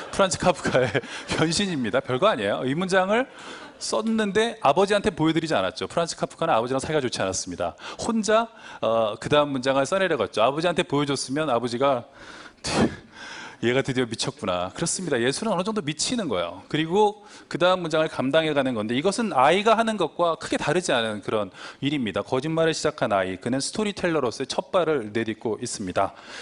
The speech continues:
자, 이제 아이들은 예술을 합니다. 지칠 줄 모르고 즐겁게 하죠. 제가 며칠 전에 제주도에 갔다 왔는데 아이들을 풀어놓으면 이제 물에서 막 놀기도 하지만 대부분의 아이들이, 어, 물에서, 물을 좋아하죠. 근데 어떤 아이들은 모래사장에서 많은 시간을 보냅니다.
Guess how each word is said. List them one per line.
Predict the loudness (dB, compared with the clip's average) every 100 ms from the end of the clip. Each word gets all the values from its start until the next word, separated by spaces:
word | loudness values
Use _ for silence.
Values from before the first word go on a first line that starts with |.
| -14 -16 -14 -6
자, | -4 -2
이제 | 2
아이들은 | 4 6 4 2 2 2 0 0
예술을 | 0 0 0 0 0 -4
합니다. | -4 -2 0 -2 -6 -18 -18 -12
지칠 | -6 -2 -2
줄 | 0 0
모르고 | 2 2
즐겁게 | 0 0 0 2
하죠. | 0 0
제가 | 0 0
며칠 | 0 -2
전에 | -2 0 0
제주도에 | -2 0 2
갔다 | 2 2
왔는데 | -2 -2 -2 -2 -2 -10 -18 -14 0
아이들을 | 2 2 0 -2
풀어놓으면 | -4 -2 0 -2
이제 | -2 -4
물에서 | -2 -2 -2 -2
막 | -2
놀기도 | -2 -2 -2 -2
하지만 | -2 -2 0 0 0
대부분의 | -4 -2 -2 0
아이들이, | 2 2 -2 -4 -4 -10 -20 -20 -20 -20 _
어, | -10 -8
물에서, | -2 -2 -2
물을 | -2 -4
좋아하죠. | 0 0 0 -2
근데 | -2 0
어떤 | 2 2
아이들은 | 2 0 -2 0
모래사장에서 | 2 2 2 2 2 2
많은 | 2 2
시간을 | 0 -2 0 0
보냅니다. | 0 -2 -4 -4 -4